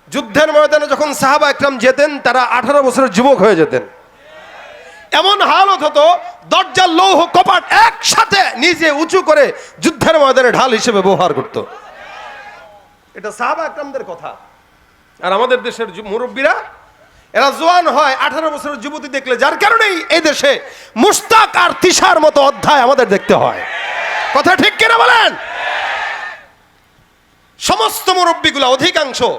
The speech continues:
আপনাদের কথা বলছি না, আপনারা যদি খারাপ হইতেন মাহফিলে আসতেন না। যারা মাহফিলের বিরোধিতা করছে এরা আসে নাই। এদেশের সবাই যে ইসলামের পক্ষে থাকবে বিষয়টা এমন না।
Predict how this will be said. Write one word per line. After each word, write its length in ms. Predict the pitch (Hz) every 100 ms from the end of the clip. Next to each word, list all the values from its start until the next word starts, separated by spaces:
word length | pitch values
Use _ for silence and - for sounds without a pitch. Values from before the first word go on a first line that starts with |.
| -
আপনাদের 400 | 226 247 285 285
কথা 200 | 240 220
বলছি 300 | 262 214 -
না, 160 | 190 143
আপনারা 280 | - 220 220
যদি 180 | 202
খারাপ 260 | - 196 202
হইতেন 180 | 196 190
মাহফিলে 300 | 160 156 175
আসতেন 260 | - 147
না। 160 | 110 101 - - _ - - _ _ _ _ _ _ _ _
যারা 280 | 139 233 285
মাহফিলের 460 | 277 277 262 311 294
বিরোধিতা 340 | 294 311 302
করছে 260 | 302 277 285
এরা 120 | 269
আসে 220 | 233 247
নাই। 160 | 214 123 _ _ _ _ _ _ _ _ _ _ _ _ _
এদেশের 440 | 233 277 285 302
সবাই 400 | 254 285 285 320
যে 180 | 302 311
ইসলামের 600 | 262 - - 277 294 285
পক্ষে 320 | - 285 -
থাকবে 220 | 285 285 277
বিষয়টা 340 | 277 294 277
এমন 220 | 247 240
না। 200 | 190 131